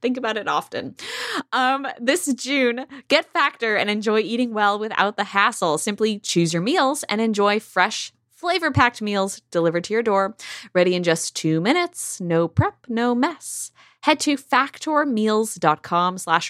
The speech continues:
rocket five zero and use code rocket five zero to get fifty percent off your first box.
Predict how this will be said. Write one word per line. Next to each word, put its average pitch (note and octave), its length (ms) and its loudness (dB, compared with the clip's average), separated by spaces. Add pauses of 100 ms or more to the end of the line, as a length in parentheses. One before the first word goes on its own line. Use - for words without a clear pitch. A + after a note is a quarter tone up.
rocket F3 460 2
five D3+ 440 2
zero A3 560 0 (260)
and A#3 160 2
use D4+ 280 0
code A3+ 440 0
rocket G#3+ 360 0
five G#3 460 0
zero A3 380 0
to G#3+ 140 -4
get G3 180 0
fifty A#3 500 0
percent C4+ 640 0 (120)
off D#4+ 240 4
your E4 100 -6
first C4+ 500 0
box. - 560 -4